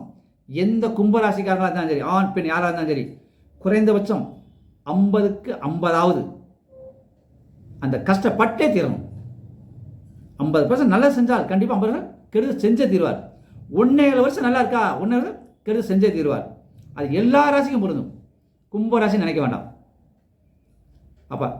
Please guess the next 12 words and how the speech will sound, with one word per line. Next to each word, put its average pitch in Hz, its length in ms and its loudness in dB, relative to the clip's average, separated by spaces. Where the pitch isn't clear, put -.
கும்ப 202 380 4
ராசிக்கு 190 500 -2
சனி 185 200 -2
பகவான் 160 500 2
நூத்துக்கு 226 520 0
நூறு 185 260 6
நல்லது 202 380 0
செய்ய 165 160 -4
முடியாது, 190 440 2
முடியாது, 175 360 -4
முடியாது. 139 360 -2
இதை 175 220 4